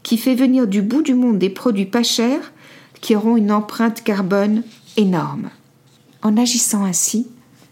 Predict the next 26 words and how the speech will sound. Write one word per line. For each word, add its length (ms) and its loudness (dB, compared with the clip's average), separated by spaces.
je 140 -4
participe 640 -2
à 80 0
un 80 0
système 640 -6
qui 140 -2
ne 100 0
respecte 720 -6
ni 120 2
les 220 0
individus, 560 -6
ni 100 4
la 140 2
nature, 480 -4
ni 120 4
mon 140 2
bien-être, 680 -6
ni 100 0
ma 160 -2
santé. 460 -6
Et 100 4
c'est 320 -2
ici 360 -2
que 120 -4
mon 160 -2
pouvoir 760 -4